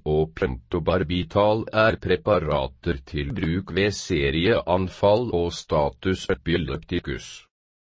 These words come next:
Tabell slutt. Note, asterisk ikke registrert,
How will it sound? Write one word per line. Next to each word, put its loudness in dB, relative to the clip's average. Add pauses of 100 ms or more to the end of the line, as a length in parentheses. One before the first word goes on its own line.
(140)
Tabell -2
slutt. -8 (680)
Note, 0 (380)
asterisk -2
ikke 0
registrert, 0